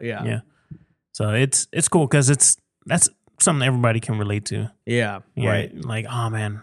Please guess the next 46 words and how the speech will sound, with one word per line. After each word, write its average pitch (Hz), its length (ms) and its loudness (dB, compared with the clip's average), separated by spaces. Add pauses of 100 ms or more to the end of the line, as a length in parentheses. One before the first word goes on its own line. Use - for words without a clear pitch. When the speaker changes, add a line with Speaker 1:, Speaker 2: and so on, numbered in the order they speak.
Speaker 2:
what 113 140 -4
if - 100 -10
I 110 60 -4
did 101 180 -6
this? 107 240 -4
What 110 100 -4
if 104 60 -8
I - 40 -2
Speaker 3:
Right. 107 140 0
Speaker 2:
didn't 110 140 -2
marry? 107 200 2
Speaker 1:
Yeah. 131 220 0
Speaker 2:
What 123 120 2
if 117 100 0
Speaker 3:
And 127 100 6
Speaker 2:
I 117 120 6
was - 40 6 (100)
Speaker 3:
especially 208 160 4
Speaker 2:
with 123 100 2
Speaker 3:
if 127 80 6
Speaker 2:
this 127 60 0
Speaker 3:
you're 135 120 4
Speaker 2:
person?" 117 140 0
Speaker 3:
living 127 320 0
a, 98 340 -2
um, 85 680 -6 (400)
I 92 80 -12
don't 98 100 -10
wanna 90 140 -10
say 104 180 -4
a 80 80 -2
humdrum 95 500 -4
life, 113 260 -4
but 95 100 -8
if 92 120 -10
you're 101 140 -6
living 110 360 -6
a, 104 80 -2
Speaker 1:
Yeah. 101 260 -2
Speaker 3:
a 92 40 -8
very 101 300 -2
uneventful 92 960 -6 (520)
kind 113 220 -2
of 87 140 -4
life, 104 420 -4
Speaker 1:
Mm-hmm. 117 280 -4